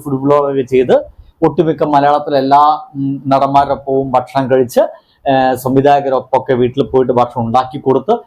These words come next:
അങ്ങനെ ഗംഭീരമായിട്ട് പോകുന്ന ഈ ചങ്ങാതി ഒരു ഹോട്ടൽ തുടങ്ങിയിട്ടുണ്ട് കൊച്ചിയിൽ, ഹംഗ്രി, ഏർ, മൃണാൾ എന്നാണ് അതിനല്ല പേര്, ആ, ഹംഗ്രി മൃണാൾ എന്നാണ് അതിൻ്റെ പേര്. എന്തായാലും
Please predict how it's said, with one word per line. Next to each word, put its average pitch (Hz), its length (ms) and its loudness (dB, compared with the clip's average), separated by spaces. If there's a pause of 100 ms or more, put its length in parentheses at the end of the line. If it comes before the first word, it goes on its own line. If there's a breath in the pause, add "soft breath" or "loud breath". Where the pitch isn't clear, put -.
(180 soft breath)
അങ്ങനെ 214 200 2 (100)
ഗംഭീരമായിട്ട് 185 600 2
പോകുന്ന 147 260 0
ഈ 143 180 -2
ചങ്ങാതി 117 400 -2 (420)
ഒരു 185 220 4 (160)
ഹോട്ടൽ 147 460 0
തുടങ്ങിയിട്ടുണ്ട് 123 580 0
കൊച്ചിയിൽ, 104 400 -2 (400)
ഹംഗ്രി, 151 540 0 (340)
ഏർ, 113 340 0 (120)
മൃണാൾ 127 420 2
എന്നാണ് 101 320 -2 (140)
അതിനല്ല 160 400 0
പേര്, 156 240 2 (1120)
ആ, 131 40 4 (380)
ഹംഗ്രി 196 380 0 (100)
മൃണാൾ 160 340 2
എന്നാണ് 127 280 -2 (320)
അതിൻ്റെ 214 300 2
പേര്. 254 240 2 (920)
എന്തായാലും 233 380 2